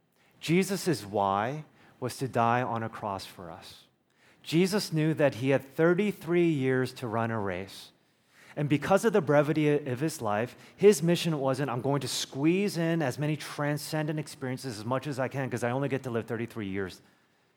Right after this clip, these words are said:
here on this earth." Rather, his mindset and his mission was,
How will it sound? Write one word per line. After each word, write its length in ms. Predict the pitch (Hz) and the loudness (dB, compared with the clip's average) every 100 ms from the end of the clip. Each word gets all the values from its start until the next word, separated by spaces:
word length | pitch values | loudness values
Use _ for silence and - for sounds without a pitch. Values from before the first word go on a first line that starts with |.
| _ _ | _ _
here 300 | - 131 113 | -6 -2 -2
on 100 | 101 | -2
this 180 | 95 104 | -8 -10
earth." 220 | 101 120 | -12 0
Rather, 720 | 139 175 196 143 107 117 139 _ _ _ _ - | 4 6 6 4 2 0 -6 _ _ _ _ -2
his 200 | 156 135 | -2 0
mindset 440 | 135 143 151 135 | 0 0 0 -2
and 160 | 131 123 | -2 -4
his 180 | 117 | -4
mission 380 | 120 127 - 117 | -6 -6 -6 -6
was, 380 | 98 98 113 | -4 -4 -4